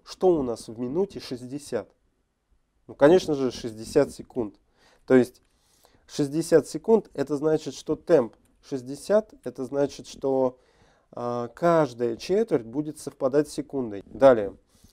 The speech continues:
Темп сто двадцать. Что он обозначает? Как вы думаете, можно ли такой темп без метронома отстучать? Ну, то есть просто вот сидите и захотелось в темпе сто двадцать поиграть.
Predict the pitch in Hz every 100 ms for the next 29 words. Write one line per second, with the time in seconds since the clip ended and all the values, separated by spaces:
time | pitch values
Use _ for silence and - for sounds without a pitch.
0 | _ _ 165 190 - - 143 123 117 107
1 | - - - 156 170 151 131 127 123 113
2 | 101 131 131 127 123 117 101 107 - _
3 | _ 113 123 143 151 156 160 156 185 127
4 | 123 113 - _ _ _ - - 113 127
5 | 110 113 110 120 127 110 101 - 117 -
6 | 104 92 _ _ _ 143 131 107 - _
7 | 131 127 - 107 107 _ _ _ - 123
8 | 151 196 113 107 - - 165 139 - _
9 | _ _ - - 127 - 123 110 113 -
10 | _ 110 104 104